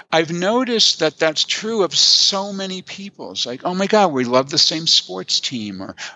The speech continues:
you know, it's something even simple, like we drive the same car, or we, you know, we're, we're both fans of something. And so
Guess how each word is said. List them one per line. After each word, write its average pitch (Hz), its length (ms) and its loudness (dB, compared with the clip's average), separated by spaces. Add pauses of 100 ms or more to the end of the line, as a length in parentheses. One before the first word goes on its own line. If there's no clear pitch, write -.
(180)
you 311 100 -2
know, 196 140 0
it's 180 180 0
something 226 320 2
even 220 200 0
simple, 208 400 0
like 131 160 -2
we 147 80 -12
drive 156 280 -8
the 185 60 -10
same 156 280 -2
car, 165 540 -2
or 104 100 -4
we, 113 240 -6 (300)
you 127 120 -4
know, 131 140 0
we're, 127 160 -2 (180)
we're 135 160 -2
both 147 360 2
fans 143 720 2
of 131 160 0
something. - 960 0
And 135 420 2 (520)
so 180 540 2